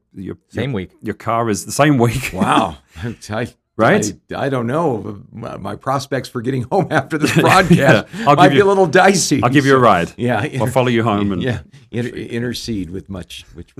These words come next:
Speaker 1: <laughs>
Speaker 3: prayer and supplication.
Speaker 1: That's right. That
Speaker 3: Yeah.
Speaker 1: sound-, that sounds good. Well, there's, there's multiple ways you can join us. Obviously, if you're seeing us and hearing us, congratulations, you've, you've found a way. Uh, but there are multiple ways you can join us. If you're listening to us on the radio, on Reach Radio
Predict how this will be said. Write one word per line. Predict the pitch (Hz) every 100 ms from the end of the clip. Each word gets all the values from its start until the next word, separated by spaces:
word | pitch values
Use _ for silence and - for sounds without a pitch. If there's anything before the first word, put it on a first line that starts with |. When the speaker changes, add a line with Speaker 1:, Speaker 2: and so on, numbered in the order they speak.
| 127
Speaker 1:
<laughs> | - 131
Speaker 3:
prayer | - 110
and | 95 -
supplication. | 90 - 85 85 87
Speaker 1:
That's | 101 95
right. | 104 92 -
That | - 92
Speaker 3:
Yeah. | -
Speaker 1:
sound-, | 90 80
that | 87 85
sounds | 80 78
good. | - 76 - _
Well, | - 123
there's, | 156 -
there's | - 143
multiple | 151 156 - 135
ways | 131
you | 113
can | 107 110
join | 127 143
us. | 143 120
Obviously, | 110 107 113
if | 107
you're | 92
seeing | - 127 123
us | 117 -
and | 90
hearing | 110 120
us, | 123 -
congratulations, | - 95 196 - 180 - 80
you've, | 76 - _
you've | - 82
found | - 90 87
a |
way. | 85 98 113 - _ _ _ _ _ _ _
Uh, | 90
but | 90 104
there |
are | 107
multiple | 104 107 110 101 92
ways | 92 87
you | 92
can | 87
join | 101 101
us. | 110
If |
you're | 117
listening | 151 - 135
to | 131 131
us | -
on | 123
the | 110
radio, | 117 123 135 135
on | 98
Reach | 107 - -
Radio | 117 120 123 123